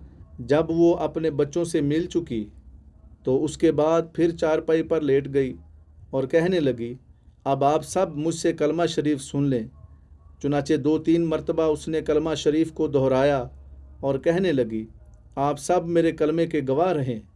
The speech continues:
اور فوت ہو گئی۔ اس کے فوت ہونے کے بعد میں نے اس کا جنازہ پڑھایا تو اسی رات میں نے خواب میں دیکھا کہ وہ ہنستی ہوئی آئی ہے۔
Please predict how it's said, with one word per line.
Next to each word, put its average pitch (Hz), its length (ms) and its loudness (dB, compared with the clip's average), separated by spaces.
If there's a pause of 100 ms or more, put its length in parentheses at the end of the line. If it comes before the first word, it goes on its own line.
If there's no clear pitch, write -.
(300)
اور 123 120 -4
فوت 135 320 -4
ہو 113 160 -4
گئی۔ 107 100 -12 (840)
اس 143 180 -4
کے 160 140 4
فوت 160 380 2
ہونے 165 260 -4
کے 160 160 0
بعد 156 300 0 (560)
میں 139 200 0
نے 160 80 2
اس 151 180 0
کا 156 100 2
جنازہ 135 480 2
پڑھایا 127 520 0 (460)
تو 160 160 0
اسی 202 240 0
رات 156 300 0
میں 151 120 -2
نے 143 100 0
خواب 139 300 0
میں 147 140 0
دیکھا 120 540 -2 (380)
کہ 135 100 0
وہ 139 260 2
ہنستی 156 260 -4
ہوئی 170 240 2
آئی 131 300 -2
ہے۔ 127 220 -2